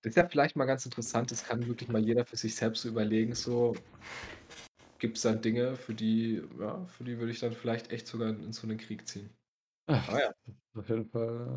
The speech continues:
Speaker 2: eine interessante Überlegung. Gut, Max, ich würd sagen, hast du noch was Schönes, weil ich weiß, dass du, äh, heute noch schneiden musst und ich, ich probiere heute extra mal nicht zu überziehen, wie sonst immer.
Speaker 1: Heute mal eine kurze Folge, das gefällt mir, ja.
Speaker 2: Ja?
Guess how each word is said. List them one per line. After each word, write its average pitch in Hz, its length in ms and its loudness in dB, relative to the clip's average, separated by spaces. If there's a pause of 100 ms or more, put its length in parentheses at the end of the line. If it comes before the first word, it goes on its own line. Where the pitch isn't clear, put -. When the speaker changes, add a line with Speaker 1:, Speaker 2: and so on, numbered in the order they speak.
(180)
Speaker 2:
eine 123 320 0
interessante 117 460 0
Überlegung. 110 500 4 (760)
Gut, 196 220 8
Max, 131 500 6 (200)
ich 123 120 -2
würd 120 120 4
sagen, 123 320 6
hast 135 180 2
du 139 60 2
noch 113 80 4
was 104 120 4
Schönes, 107 300 2
weil 104 140 4
ich 101 120 -2
weiß, 113 260 2
dass 104 180 -4
du, 104 260 0
äh, 101 360 -2
heute 113 180 0
noch 101 80 -2
schneiden 107 400 2
musst 107 240 0
und 104 120 -2
ich, - 220 -4 (400)
ich - 100 -14
probiere 113 280 6
heute 113 100 0
extra 135 280 4
mal 113 160 4
nicht 107 140 2
zu 113 120 0
überziehen, 104 360 0
wie 101 40 -2
sonst 101 260 -2
immer. 98 260 -6 (680)
Speaker 1:
Heute 117 180 2
mal 117 80 4
eine 113 140 4
kurze 117 440 -4
Folge, 107 380 0
das 107 220 -6
gefällt 98 440 -8
mir, 98 120 -12
ja. - 960 -8
Speaker 2:
Ja? 139 140 -2